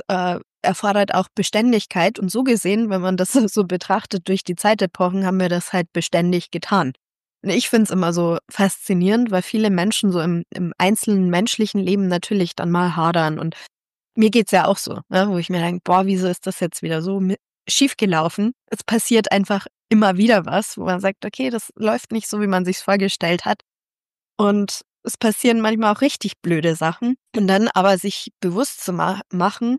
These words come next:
„Okay, aber ich bin wieder hier, auch wenn ich mich vielleicht gar nicht an irgendwas erinnern kann und ich muss es auch nicht.“ Das finde ich auch sehr wichtig.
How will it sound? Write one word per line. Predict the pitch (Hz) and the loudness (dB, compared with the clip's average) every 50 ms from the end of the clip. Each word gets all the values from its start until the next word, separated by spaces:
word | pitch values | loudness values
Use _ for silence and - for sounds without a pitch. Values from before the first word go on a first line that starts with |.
| - - | -4 -4
„Okay, | 185 190 - - 233 226 196 190 240 - _ _ _ _ _ _ _ - | -4 -4 -2 0 2 4 4 4 2 0 _ _ _ _ _ _ _ -6
aber | - 175 - - | -2 -2 -2 -2
ich | - - _ | -4 -12 _
bin | - 202 226 262 262 240 | 0 2 4 4 4 4
wieder | 214 220 220 233 240 | 2 2 2 2 2
hier, | 240 208 - 214 247 269 320 370 _ _ _ _ - | 2 0 0 0 2 2 0 -2 _ _ _ _ 0
auch | - 185 185 - | 0 0 0 0
wenn | 208 202 214 | 0 0 2
ich | 214 208 - | 0 0 0
mich | 208 202 - | -4 -6 -4
vielleicht | - 202 170 180 190 - | -6 -4 -2 -4 -2 0
gar | 202 196 208 | 0 2 2
nicht | 226 226 214 - | 2 2 0 0
an | 185 180 - | -2 -2 0
irgendwas | - 254 254 226 196 175 175 180 - | 2 2 2 4 4 2 2 2 0
erinnern | 190 - - 190 185 180 175 175 | -4 -4 -2 -2 -2 -2 -4 -6
kann | - - 190 214 233 247 _ | -4 -2 -2 -2 -2 -4 _
und | - 196 190 | -2 -2 -2
ich | 185 175 - | -2 0 0
muss | 208 220 220 - | 2 2 2 2
es | 202 180 - | 0 -2 -2
auch | - - 151 147 | -2 -4 -4 -6
nicht.“ | - 147 151 - - - | -6 -12 -12 -12 -10 -10
Das | 160 - | -10 -6
finde | - 190 185 175 170 | -2 -2 0 0 0
ich | - - - | 0 0 0
auch | 165 196 | 0 0
sehr | - - - 156 151 151 | -2 -4 -4 -4 -2 -2
wichtig. | 151 - - - - 117 - | -6 -8 -6 -6 -6 -6 -6